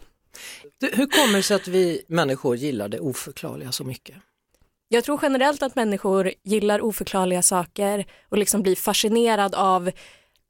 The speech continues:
Speaker 2: grejer som vi inte kan förstå riktigt eller sätta fingret på, olika händelser, olika beteenden. Och därför blir ju just mysterier så himla spännande. Så det vi gör med Oförklarligt,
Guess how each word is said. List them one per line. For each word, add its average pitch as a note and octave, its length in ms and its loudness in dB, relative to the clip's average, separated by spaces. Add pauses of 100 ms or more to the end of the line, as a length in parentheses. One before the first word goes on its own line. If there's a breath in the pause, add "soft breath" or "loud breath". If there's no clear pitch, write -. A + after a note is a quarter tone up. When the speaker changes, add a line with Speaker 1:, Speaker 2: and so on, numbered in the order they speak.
(180)
Speaker 2:
grejer G3+ 440 2
som F#3+ 380 0
vi G3+ 140 0
inte G3 420 -2
kan F#3 540 -2 (480)
förstå C4 800 2
riktigt A#3 800 0
eller G3 180 0
sätta G3 280 0
fingret A3 640 0
på, G#3 320 2
olika G#3+ 220 0
händelser, F#3+ 520 0
olika F#3+ 200 0
beteenden. F#3 920 0 (760 soft breath)
Och G#3+ 140 2
därför B3 280 2
blir B3+ 280 2
ju B3 60 4
just - 580 2
mysterier F#3+ 960 2 (420)
så B3 200 2
himla A3+ 340 2
spännande. B3 720 0 (160)
Så A#3 140 2
det A3+ 120 2
vi A#3 80 -2
gör C#4 200 2
med C#4+ 120 0
Oförklarligt, F#3 840 -2